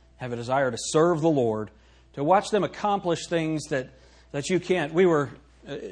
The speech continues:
Laura helped Jacob clean his room this past week, and it took about twenty-four hours. But they rearranged it, so I came home from the meeting I was speaking at, and, uh, so they wanted to show me the room, so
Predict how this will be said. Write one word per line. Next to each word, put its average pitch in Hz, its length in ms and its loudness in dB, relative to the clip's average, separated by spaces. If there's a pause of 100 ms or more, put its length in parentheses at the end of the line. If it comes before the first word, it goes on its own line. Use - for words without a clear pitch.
(140)
Laura 147 680 6
helped 147 280 0
Jacob 143 380 2
clean 151 280 -2
his 113 140 -4
room 147 260 0
this 117 180 -2
past 113 380 -6
week, 120 260 -6
and 120 100 -16
it - 120 -20
took 151 200 0
about 120 440 -2 (320)
twenty-four 135 480 -2
hours. 127 480 0 (1400)
But 139 180 -4
they 160 100 6
rearranged 170 640 6
it, 165 140 0
so 147 180 4
I 160 140 8
came 160 200 -2
home 160 200 -2
from 147 100 -6
the 135 80 -2
meeting 165 300 2
I 139 40 0
was 131 160 -4
speaking 190 380 -4
at, 135 280 -4 (220)
and, 131 380 -2
uh, 123 240 2
so 151 160 -6
they 139 100 0
wanted 147 220 -2
to - 60 -10
show 160 120 0
me 139 80 0
the 120 120 -4
room, 139 280 0
so 117 300 -4